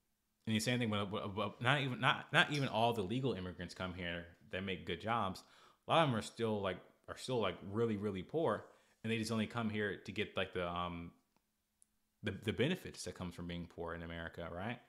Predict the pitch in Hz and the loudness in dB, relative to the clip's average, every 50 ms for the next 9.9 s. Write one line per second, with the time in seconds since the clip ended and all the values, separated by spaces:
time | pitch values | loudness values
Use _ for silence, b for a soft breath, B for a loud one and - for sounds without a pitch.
0 | b b b b b b _ _ _ _ _ - _ _ _ 107 107 92 87 90 | b b b b b b _ _ _ _ _ -20 _ _ _ 0 2 2 2 2
1 | - 82 82 101 127 135 135 131 127 - 120 117 120 117 113 107 B B B B | 0 -2 2 6 8 8 8 8 6 6 6 6 6 6 4 2 B B B B
2 | B B B - - 117 113 117 110 - - 113 113 110 104 110 110 110 110 107 | B B B -2 0 0 0 0 -2 0 2 2 2 4 4 4 4 4 4 4
3 | 104 107 104 104 - - - 110 110 110 107 - - 113 107 104 104 104 101 - | 2 2 0 -2 -4 -4 2 4 4 4 4 4 4 4 6 6 6 4 2 2
4 | - 139 170 165 - - 151 156 151 175 170 151 165 165 190 175 156 131 - - | 4 4 4 4 6 6 6 8 8 8 8 8 6 6 8 6 6 6 6 6
5 | 117 135 143 131 107 113 110 104 - - 117 107 82 - - - - - _ _ | 6 8 8 6 6 4 4 2 2 2 2 2 2 2 -4 -12 -20 -20 _ _
6 | _ _ _ _ _ _ _ _ _ _ _ _ _ _ _ _ _ _ _ _ | _ _ _ _ _ _ _ _ _ _ _ _ _ _ _ _ _ _ _ _
7 | _ _ - 135 156 180 156 151 156 175 170 156 156 - - - 107 127 143 123 | _ _ 8 10 10 10 10 8 6 4 4 2 0 0 2 2 4 6 6 4
8 | 90 78 80 - - - 92 - - 143 143 135 117 - 131 113 98 95 - - | 2 -2 -4 -8 -10 -14 -8 -4 -4 0 0 0 0 2 0 0 -2 -2 -2 0
9 | 110 107 104 104 98 95 113 156 233 254 127 90 95 101 113 113 95 | 2 4 4 4 4 2 0 0 2 0 0 0 0 0 0 0 -2